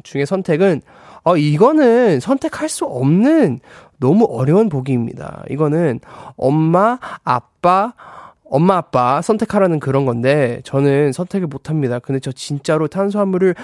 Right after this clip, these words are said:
so much I love you, 사랑해 해가지고 진짜 매일매일 "탄수화물 사랑해요." 하면서 지내고 있습니다. 오늘 빵도 먹고, 오늘 면 먹었나? 나 오늘 뭐 먹었지? 아, 빵 먹었네요, 오늘.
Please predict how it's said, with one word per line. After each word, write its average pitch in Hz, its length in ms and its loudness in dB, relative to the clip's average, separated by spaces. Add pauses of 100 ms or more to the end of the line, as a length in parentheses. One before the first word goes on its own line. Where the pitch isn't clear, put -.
(100)
so - 280 0
much 220 320 0
I 165 200 0
love 175 240 2
you, 190 60 2
사랑해 185 800 0 (360)
해가지고 175 680 0 (320)
진짜 - 260 -2
매일매일 131 880 0
"탄수화물 214 800 2 (160)
사랑해요." 208 680 2
하면서 147 760 2 (360)
지내고 147 460 0
있습니다. 117 840 -4 (260)
오늘 185 240 2
빵도 208 380 0
먹고, 147 580 -2
오늘 151 320 -2
면 123 240 -4
먹었나? 156 500 -6 (120)
나 160 100 -6
오늘 135 240 -2
뭐 123 240 -4
먹었지? 208 540 -4 (600)
아, 147 220 0
빵 277 380 -2
먹었네요, 135 420 0
오늘. 120 400 -10